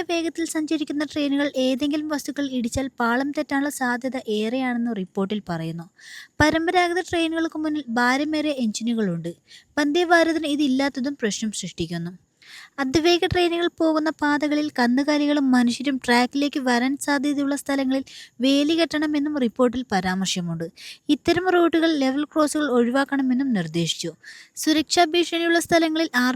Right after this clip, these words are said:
പി എഫ് വിന്യസിക്കാനും കന്നുകാലികൾക്ക് കടന്നുപോകാനായി പ്രത്യേക സബ്വേകൾ നിർമ്മിക്കാനും റിപ്പോർട്ടിൽ നിർദ്ദേശിച്ചിട്ടുണ്ട്. ഇന്ത്യ നിർമ്മിക്കുന്ന സെമി ഹൈസ്പീഡ് ട്രെയിനുകളാണ് വന്ദേ ഭാരത്. ഐ സി എഫ് ചെന്നൈ, ആർ സി എഫ് കപൂർത്തല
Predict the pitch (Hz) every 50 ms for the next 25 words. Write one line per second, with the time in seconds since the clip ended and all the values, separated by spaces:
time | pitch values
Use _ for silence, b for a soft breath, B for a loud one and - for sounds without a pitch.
0 | - - 311 311 302 - 330 311 294 294 294 262 302 262 - 285 285 285 277 -
1 | - 247 226 226 233 247 277 285 294 294 302 302 294 - 320 302 - 302 285 285
2 | 262 285 262 - 294 285 285 277 269 269 262 - - 226 214 - - 247 254 262
3 | 262 254 - 240 226 208 208 220 247 262 269 285 285 269 285 277 262 254 269 -
4 | 262 262 254 254 240 214 202 - - 220 220 233 247 247 220 180 170 170 175 180
5 | 175 - 185 180 - 185 180 170 175 185 185 b b b - 294 302 302 302 339
6 | 370 370 381 370 349 320 349 339 - 339 311 330 330 320 294 - 302 285 269 277
7 | 311 302 285 277 262 269 277 - - 330 302 - - 320 302 294 285 285 285 277
8 | 269 269 285 254 214 190 175 180 175 180 180 175 175 175 165 175 170 196 _ b
9 | b b b - 247 269 294 294 - - 370 381 370 359 - - - 339 330 311
10 | 311 311 320 - _ _ - 220 226 226 240 247 - - 294 302 311 - - -
11 | 254 240 220 247 269 254 - 277 269 262